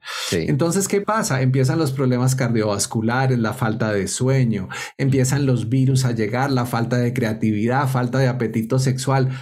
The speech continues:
Speaker 2: Todo lo que hoy la gente dice, "Ay, ¿qué será que estoy tan enfermo?". Pues yo le digo, "Deje de armarse esas películas a lo Steven Spielberg tan
Speaker 1: <laughs>
Speaker 2: bravas que tiene en su cabeza",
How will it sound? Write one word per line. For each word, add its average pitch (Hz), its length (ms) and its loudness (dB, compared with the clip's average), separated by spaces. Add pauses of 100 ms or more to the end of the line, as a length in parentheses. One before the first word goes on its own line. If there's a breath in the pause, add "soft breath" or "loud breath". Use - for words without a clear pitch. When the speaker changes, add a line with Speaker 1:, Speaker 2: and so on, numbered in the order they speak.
(180 loud breath)
Speaker 2:
Todo 226 240 0
lo 269 140 0
que 202 140 0
hoy 202 140 2
la 214 140 0
gente 226 340 2
dice, 233 360 0
"Ay, 208 420 0
¿qué 185 220 0
será 202 560 0
que 202 80 -2
estoy 196 320 -2
tan 180 180 0
enfermo?". 170 560 0 (400 loud breath)
Pues 147 160 0
yo 147 120 4
le 170 120 2
digo, 185 240 2
"Deje 156 220 2
de 220 80 2
armarse 165 380 0
esas 202 200 0
películas 170 540 0
a 170 60 0
lo 147 120 2
Steven 143 300 0
Spielberg 160 480 -2
tan - 180 -14
Speaker 1:
<laughs> - 60 -14
Speaker 2:
bravas 160 320 0
que 147 100 -2
tiene 131 220 -2
en 165 60 -2
su 190 120 0
cabeza", 156 600 -2